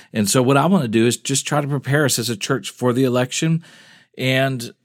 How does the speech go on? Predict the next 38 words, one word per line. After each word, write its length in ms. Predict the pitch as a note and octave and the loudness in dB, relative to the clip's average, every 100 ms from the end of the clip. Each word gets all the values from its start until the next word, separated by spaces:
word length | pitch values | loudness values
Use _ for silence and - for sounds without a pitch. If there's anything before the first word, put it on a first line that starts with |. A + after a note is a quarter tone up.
| _ | _
what 240 | B2 C3+ E3 | -6 0 2
I'm 120 | E3+ | 2
gonna 180 | D#3 A#2 | 0 0
do, 300 | C#3 D#3+ B2 | 2 2 2
I 80 | |
have 160 | A#2 D3 | 0 -2
a 60 | C#3 | -6
plan 720 | - E3+ E3 A#2 G2 A2 A#2+ _ _ _ _ | -6 -2 2 2 2 0 -4 _ _ _ _
to 100 | - | -6
do 180 | B2+ D3 | 0 2
this. 440 | A#2+ G2 - - - _ _ _ | 2 -4 -6 -10 -10 _ _ _
Uh, 180 | - A2 | -6 -4
what 180 | G#2 C#3 | -2 0
I'm 120 | E3+ | 2
gonna 160 | G3 G3 | 2 2
do 380 | F3 C3+ A2 A2+ | 2 2 2 -2
is, 640 | A#2 A2+ G#2+ G#2 - - _ _ - | 0 0 0 -2 -4 -8 _ _ -12
I 160 | A#2 A2 | -6 -4
shared 280 | - C#3 | 0 2
that 180 | C3 G#2+ | 0 -2
clip 380 | - C#3 B2+ - | -2 0 0 -2
from 280 | - A#2+ G#2+ | -6 -2 0
that 200 | G#2 G2+ | 0 -2
sermon 600 | - B2 A#2+ A2 G2+ G2+ _ _ - | -2 0 2 2 2 -2 _ _ -4
that 120 | G#2 | -4
I 40 | |
preached 380 | G2 A#2 G2+ - | -2 -4 -4 -2
last 380 | G#2+ G#2+ - - | 0 2 0 -2
year, 200 | A2 G2 | 0 2
not 300 | G2+ A#2 - | 4 2 2
knowing 640 | G#2+ A#2 A#2 G2 F2+ - - | 0 2 4 2 2 -4 -12
just 340 | - B2 - | -4 -2 -2
how 180 | A#2 G#2+ | -4 -4
big 320 | F#2 A2+ G#2 | 0 0 2
of, 300 | G#2+ F2 - - | 0 -2 -10 -10
um, 600 | G2+ F#2+ F#2+ F#2+ F#2 - - | -2 0 0 -2 -4 -8 -10
a 160 | F#2 | -12
deal, 560 | F2 G#2+ B2 G#2+ F#2 | -4 0 2 2 0